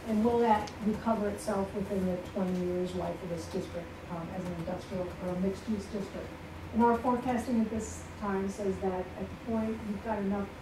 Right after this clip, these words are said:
the debt is paid off, or there's funds on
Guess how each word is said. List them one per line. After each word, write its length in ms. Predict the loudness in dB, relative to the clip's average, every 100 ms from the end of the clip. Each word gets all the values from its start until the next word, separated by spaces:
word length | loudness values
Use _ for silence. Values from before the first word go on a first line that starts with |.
| -8 -2
the 60 |
debt 220 | 4 4
is 80 | 4 -2
paid 160 | -2 2
off, 260 | 2 2 -2 -10 -12 -12 -12 -4
or 120 | 0 4
there's 240 | 4 2 0
funds 420 | 0 0 -2 -4 -10 -10
on 60 | -4